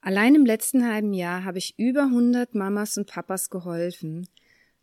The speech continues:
durch Achtsamkeit und Spiritualität mehr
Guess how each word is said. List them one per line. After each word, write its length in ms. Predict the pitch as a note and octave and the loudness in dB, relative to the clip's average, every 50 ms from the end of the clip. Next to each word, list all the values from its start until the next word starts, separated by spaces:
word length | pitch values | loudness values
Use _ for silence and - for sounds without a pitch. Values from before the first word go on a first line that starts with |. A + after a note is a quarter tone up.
| _ | _
durch 240 | - F3+ E3 - - | -8 -6 -6 -4 -2
Achtsamkeit 800 | G3+ A3 - - - - B3 A#3+ - - A#3 A3 G#3 G#3+ - - | -2 -2 -2 -4 -2 -2 -2 -2 -2 -4 -4 -2 -2 -2 -2 -4
und 80 | F#3+ | -6
Spiritualität 960 | - - - G3 F#3+ F#3 - G3 F#3 F3 F3 F3 - - G3+ G3 G3+ G#3 G3+ _ _ - F#3+ | -6 -6 -6 -6 -8 -6 -6 -6 -6 -4 -4 -6 -6 -6 -4 -2 -2 -2 -2 _ _ -6 -4
mehr 460 | F#3 F#3 F3 F3 F3 E3+ E3+ F3 | -4 -4 -4 -4 -6 -8 -8 -10